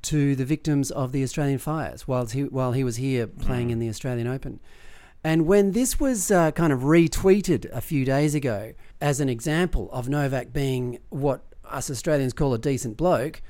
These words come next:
Speaker 1: people were still adamant and furious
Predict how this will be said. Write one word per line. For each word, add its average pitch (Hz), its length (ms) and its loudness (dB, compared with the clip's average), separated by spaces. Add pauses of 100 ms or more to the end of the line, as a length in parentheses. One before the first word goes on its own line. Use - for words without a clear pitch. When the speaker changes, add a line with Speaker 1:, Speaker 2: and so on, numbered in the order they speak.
(360)
Speaker 1:
people 240 480 2
were 196 160 2
still 208 760 0 (180)
adamant 165 580 2 (160)
and 156 200 -2
furious 190 720 4